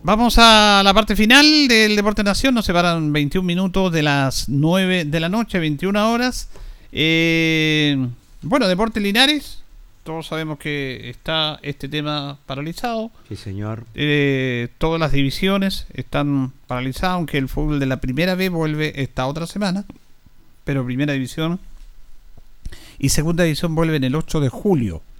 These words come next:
Speaker 1: Eh, producto de,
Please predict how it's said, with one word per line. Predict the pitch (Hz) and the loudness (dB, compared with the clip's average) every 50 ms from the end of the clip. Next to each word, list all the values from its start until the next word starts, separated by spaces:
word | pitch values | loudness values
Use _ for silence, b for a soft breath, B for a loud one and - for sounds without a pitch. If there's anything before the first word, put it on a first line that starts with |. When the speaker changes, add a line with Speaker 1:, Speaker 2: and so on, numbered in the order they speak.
| b b b b b b b b b - | b b b b b b b b b -6
Speaker 1:
Eh, | - 131 135 131 127 123 123 120 117 117 110 98 98 - - - _ - _ _ _ _ _ _ _ _ _ _ - - - - - - - - - - - - - - - - | -4 -2 0 0 0 0 -2 -4 -4 -6 -6 -8 -10 -12 -16 -18 _ -20 _ _ _ _ _ _ _ _ _ _ -18 -14 -12 -12 -12 -12 -14 -16 -18 -20 -20 -16 -16 -10 -6 -4
producto | 180 190 202 208 - - 226 208 | -2 -2 -2 -2 -4 -2 -2 -2
de, | 202 190 175 151 | -2 -2 -4 -8